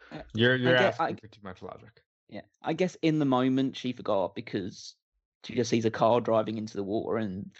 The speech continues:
Speaker 1: then she just, maybe when it hits the water, she realized, "Oh yeah, it's a submarine." Maybe that's just another thing. Whereas in the moment, you're just like, "Oh my God, we're about to just drive into the water."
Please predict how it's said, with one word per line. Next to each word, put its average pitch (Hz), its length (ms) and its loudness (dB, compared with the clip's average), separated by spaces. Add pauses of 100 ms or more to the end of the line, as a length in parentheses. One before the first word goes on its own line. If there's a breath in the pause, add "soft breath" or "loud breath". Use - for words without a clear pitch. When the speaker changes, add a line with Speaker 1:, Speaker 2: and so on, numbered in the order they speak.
(340)
Speaker 1:
then 123 120 4
she - 120 -4
just, - 180 -2 (140)
maybe 131 240 6
when 120 400 -2 (120)
it 123 140 -4
hits - 200 -4
the 127 80 -2
water, 117 280 2
she 120 140 -2
realized, 104 360 0
"Oh 147 260 4
yeah, 139 200 2
it's - 160 -2
a - 40 -18
submarine." - 460 -10 (1040)
Maybe 110 180 0
that's - 180 0
just 117 140 -8
another 110 120 2
thing. 110 180 -4 (200 loud breath)
Whereas 127 240 4
in 135 160 2
the 127 40 4
moment, 120 380 2
you're 113 100 -6
just - 280 -8
like, 87 480 -6 (480)
"Oh 127 120 4
my 117 120 2
God, 117 360 2
we're 123 160 0
about - 220 -6
to 117 80 -12
just 113 140 -10
drive 120 200 2
into 113 140 -6
the 135 80 2
water." 143 440 -4